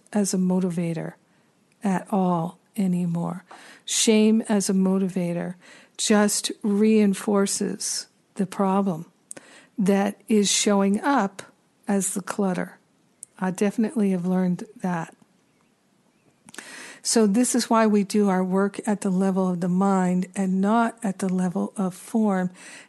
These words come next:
And still, it's like my teacher, Venerable Dahani Oahu, says, "Visualize, conceptualize,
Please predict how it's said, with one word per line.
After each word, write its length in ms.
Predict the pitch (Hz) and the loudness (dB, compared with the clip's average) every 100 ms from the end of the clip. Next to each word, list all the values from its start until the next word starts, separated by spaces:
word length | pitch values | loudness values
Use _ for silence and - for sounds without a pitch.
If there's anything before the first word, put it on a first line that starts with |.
| _ | _
And 240 | 214 208 | 2 2
still, 600 | - - 294 262 202 202 - _ _ _ _ _ - _ _ | 0 -2 0 2 2 -2 -6 _ _ _ _ _ -20 _ _
it's 360 | 220 208 214 - | 0 0 0 0
like 300 | 202 196 208 | 2 2 0
my 240 | 190 190 | 0 0
teacher, 680 | 185 - 262 - - 196 196 | -4 -2 -2 -2 0 0 0
Venerable 480 | 180 185 190 185 92 | 0 0 0 0 -2
Dahani 480 | - - 214 92 185 | -4 -2 0 0 0
Oahu, 540 | 180 202 220 240 214 | 0 0 0 0 -2
says, 720 | - - 185 185 180 180 - - _ - - _ _ _ _ _ _ _ _ _ _ _ _ _ _ _ _ _ _ _ _ _ _ _ _ _ _ _ _ _ _ | -2 -2 0 -2 -2 -4 -6 -12 _ -20 -20 _ _ _ _ _ _ _ _ _ _ _ _ _ _ _ _ _ _ _ _ _ _ _ _ _ _ _ _ _ _
"Visualize, 920 | 220 226 233 226 226 240 262 - - _ _ _ _ _ - | 2 4 4 2 2 0 -2 -6 -12 _ _ _ _ _ -4
conceptualize, 1300 | 202 180 - 208 208 - 220 214 202 202 208 - - | -2 -2 0 -2 -2 -4 0 0 0 0 -2 -6 -10